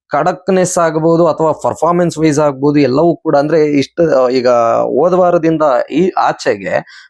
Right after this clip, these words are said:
ಬರೀ ಗಿಲ್ಲಿ ಕಾಮಿಡಿ ಮಾಡ್ತಾನೆ ಅನ್ನೋದು ಕೆಲವರ ಅಭಿಪ್ರಾಯ ಆಗಿತ್ತು. ಆದ್ರೆ ಕಾಮಿಡಿ,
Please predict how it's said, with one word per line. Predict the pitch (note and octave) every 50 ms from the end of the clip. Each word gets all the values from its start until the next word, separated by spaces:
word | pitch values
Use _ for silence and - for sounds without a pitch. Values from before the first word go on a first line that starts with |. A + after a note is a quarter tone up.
| - B2
ಬರೀ | D#3 D#3+ G3 G#3+ F3+
ಗಿಲ್ಲಿ | D#3 F3+ F#3 F#3+ G3
ಕಾಮಿಡಿ | - C#3+ C3+ C3+ D#3 D#3+ D#3 D#3
ಮಾಡ್ತಾನೆ | D3+ C#3+ C#3+ C#3 - - C#3 C3+ C3
ಅನ್ನೋದು | C3 B2 B2 B2 A#2+ C3 B2+ - _
ಕೆಲವರ | - A2+ A#2 A#2+ A#2+ A#2 A#2+
ಅಭಿಪ್ರಾಯ | A2+ G#2+ G2+ G#2+ - - G#2+ G#2 G#2
ಆಗಿತ್ತು. | G2 F#2 F2 F2 G#2 - - D#2
ಆದ್ರೆ | D#2 C#3 D3+ D#3 C#3+
ಕಾಮಿಡಿ, | - - - A#2 A#2 A#2+ B2 B2 B2 A#2+ A2 G2+ G2+ G#2 G#2+ G2 F#2 F2+ F2+ F2 -